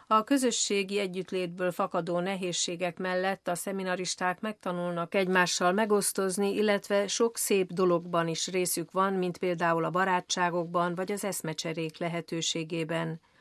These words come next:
A közösségi élet nem a paradicsom, legalább purgatórium, erősítette meg a pápa a kitörő tapsvihar közepette.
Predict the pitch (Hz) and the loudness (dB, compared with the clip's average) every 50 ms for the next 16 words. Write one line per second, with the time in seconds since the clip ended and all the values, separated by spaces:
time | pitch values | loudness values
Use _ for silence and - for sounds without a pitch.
0 | _ _ - 214 208 - 277 269 240 247 233 - - - 214 196 190 180 196 - | _ _ -2 -2 0 2 2 2 2 2 0 0 0 0 0 0 0 -2 -2 0
1 | 180 185 185 185 190 190 190 - - - 202 196 202 185 165 156 - 175 165 165 | 2 2 4 4 4 2 0 -2 -6 -6 -2 -2 0 0 0 -2 -2 -2 -2 -2
2 | 160 156 160 160 156 - - 175 165 165 160 165 - - _ _ _ - _ 220 | -2 -2 -4 -6 -6 -4 -4 -2 -2 -2 -2 -4 -8 -10 _ _ _ -10 _ -6
3 | 220 214 208 190 185 180 175 170 180 - - _ - - 202 185 170 165 156 - | -2 -2 0 2 2 2 2 2 0 -6 -14 _ -8 -6 -6 -4 -4 -6 -6 -4
4 | - 165 160 160 160 160 160 165 165 165 165 - _ - - - - _ - 190 | -4 -2 -2 -2 -2 -2 -2 -2 -4 -6 -8 -12 _ -20 -20 -20 -16 _ -2 0
5 | 175 180 175 170 - - 175 - 185 170 - _ - 175 180 185 175 175 170 160 | 0 0 0 0 -2 -4 -4 -4 -4 -6 -4 _ -4 -2 -2 -2 0 0 -2 0
6 | - 185 185 190 - - 190 190 196 - - 185 180 175 - - 247 - - 190 | 2 2 2 2 0 0 0 0 0 0 2 0 0 0 0 -2 -4 -2 -2 -2
7 | 170 175 170 175 170 - - 190 185 - - - 165 165 160 165 165 160 - - | 0 0 0 -2 -2 -2 -2 -2 -2 -2 -4 -4 -4 -2 0 0 -2 -2 -2 -4
8 | 175 170 170 156 - - 160 156 - _ - 170 165 160 | -4 -4 -4 -6 -4 -4 -6 -6 -6 _ -4 -2 -2 -2